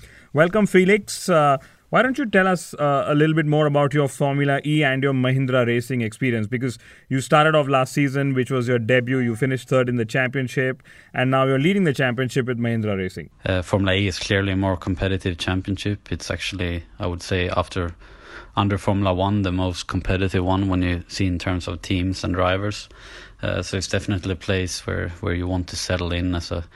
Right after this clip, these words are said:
Speaker 2: as a young driver going through the ranks. And, uh, and, uh,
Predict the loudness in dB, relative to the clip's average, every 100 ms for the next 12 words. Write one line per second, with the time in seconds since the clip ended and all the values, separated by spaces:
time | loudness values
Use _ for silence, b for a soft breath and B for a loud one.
0 | B B B -4 -2 -2 -2 0 0 0
1 | -2 -4 -4 -4 -4 -6 -4 -4 -2 -2
2 | -2 -4 -6 -6 -6 -4 -4 -6 -8 -12
3 | B B B B B -10 -6 -4 -4 -4
4 | -6 -6